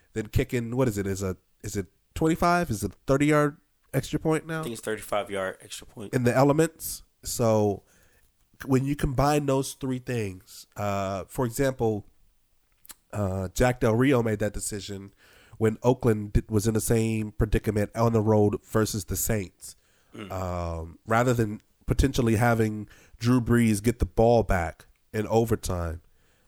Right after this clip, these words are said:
Speaker 1: uh, and you know what Drew Brees can do, uh, he said, "All right, we're down one. We're gonna go for two." And it, it was pretty much the same pass. Like, I'm, it was pretty much a little inward slant, I think,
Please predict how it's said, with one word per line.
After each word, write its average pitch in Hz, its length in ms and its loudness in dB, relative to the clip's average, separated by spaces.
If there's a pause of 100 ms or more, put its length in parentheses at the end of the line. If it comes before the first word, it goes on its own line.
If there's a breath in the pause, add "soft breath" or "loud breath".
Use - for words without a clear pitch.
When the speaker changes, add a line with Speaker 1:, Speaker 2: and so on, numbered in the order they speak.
(160)
Speaker 1:
uh, 92 480 -6
and 98 140 -6
you 104 80 0
know 110 120 4
what 101 120 2
Drew 117 180 -2
Brees 110 260 2
can 95 180 -6
do, 95 320 0 (720)
uh, 95 360 -2
he 120 220 0
said, 107 440 0
"All 123 120 4
right, 107 160 4
we're 107 100 2
down 113 320 2
one. 107 120 2
We're 113 120 4
gonna 117 160 4
go 107 200 2
for - 140 -6
two." 101 400 -2 (300 loud breath)
And 131 120 2
it, 160 160 -2
it 156 120 0
was 160 160 2
pretty 277 400 6
much 208 320 0
the 156 100 2
same 196 400 0
pass. 185 440 -2
Like, 117 160 -2
I'm, 135 180 -2
it 143 60 0
was 139 160 2
pretty 180 320 2
much 175 480 -2
a 120 440 0 (540 soft breath)
little 131 560 4
inward 139 400 2
slant, 143 440 0
I 113 80 -4
think, 110 380 -6